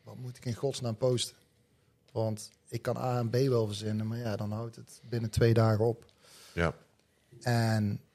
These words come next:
Speaker 1: dan geef ik voorzetjes en zeg ik van, "Nou, hebben we hier al een keer aan gedacht? Hebben we hier al een keer aan gedacht?" En als we dit ook leuk vinden, dan hebben we een rode draad.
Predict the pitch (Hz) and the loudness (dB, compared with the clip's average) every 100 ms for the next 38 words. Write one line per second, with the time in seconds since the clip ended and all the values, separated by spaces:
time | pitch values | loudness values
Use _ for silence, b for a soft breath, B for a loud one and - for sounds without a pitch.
0 | _ _ _ - 110 107 104 113 123 147 | _ _ _ -2 0 2 0 0 -2 -2
1 | 143 135 139 135 135 135 120 107 113 110 | 0 0 -2 -4 -6 -6 -6 -4 -4 -4
2 | 117 113 104 107 131 143 131 131 123 120 | -6 -6 -4 -4 -2 -2 -2 -2 -2 0
3 | 120 120 - 101 107 120 123 113 107 110 | -2 -4 -8 -12 -6 -4 -2 -2 -2 -2
4 | 110 113 - - 117 107 107 120 120 127 | -4 -6 -10 -14 -10 -8 -2 -2 0 0
5 | 123 - 127 131 113 110 107 107 107 110 | -2 -2 -6 -4 -2 -2 -2 -2 -4 -6
6 | 107 104 131 - - | -4 -4 -4 -6 -12